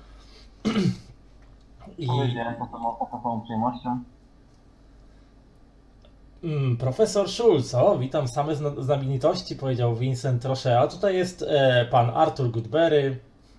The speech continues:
Speaker 1: Artur Goodberry, odezwał się w końcu, e, ten, e, milczący dotąd gnom. Coś mi to mówi. Mm, to pan jest tym, e, tym Goodberrym, który wygrał, e, te zawody w podnoszeniu ciężarów, tak?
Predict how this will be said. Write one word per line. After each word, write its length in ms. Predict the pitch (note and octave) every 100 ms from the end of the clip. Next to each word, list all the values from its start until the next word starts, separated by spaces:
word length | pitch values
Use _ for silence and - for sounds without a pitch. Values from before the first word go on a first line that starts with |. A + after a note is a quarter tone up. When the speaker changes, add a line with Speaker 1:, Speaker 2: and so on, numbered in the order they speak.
| - - _ - _ _ -
Speaker 1:
Artur 380 | F#3+ A3 A3 G#3
Goodberry, 520 | G3 F3+ G#3 C3+ A#2
odezwał 360 | A#2 B2 A#2+
się 140 | A#2 A#2+
w 60 |
końcu, 540 | - B2+ A#2+ B2+ A#2 A2
e, 240 | A#2+ A#2 A#2
ten, 320 | C3 A#2+ A#2
e, 380 | A2+ A#2 A2+ A#2
milczący 500 | B2 B2 C#3+ C3 C#3
dotąd 300 | B2+ B2+ A#2+
gnom. 440 | A#2+ B2 A2 A2 A2 - - - - -
Coś 420 | D3+ F#3 F#3 F#3
mi 120 | F#3
to 120 | F#3
mówi. 400 | F3+ D#3+ A#2+ F#2+
Mm, 540 | G#2 B2+ C4 G3+ C3 A#2 - - -
to 160 | E3 D#3
pan 360 | A#3 B3+ A3 E3
jest 340 | D3 - -
tym, 320 | F3 D#3+ D3+
e, 1120 | C#3 - C#3 C#3 C3+ C3 C3 - - - - -
tym 260 | F#3+ F3+
Goodberrym, 520 | C#3+ C#3 C#3+ D#3 D3+
który 280 | B2+ D#3 D#3
wygrał, 540 | C3 E3 D3+ D3 C#3 -
e, 500 | C#3 C3+ C3+ C3 B2+
te 300 | - D#3 C#3+
zawody 340 | C#3 D#3 C3+
w 60 | C3
podnoszeniu 440 | C#3+ D3 D#3+ D3+
ciężarów, 520 | D3 F3+ C4 E3 - -
tak? 340 | F#3 -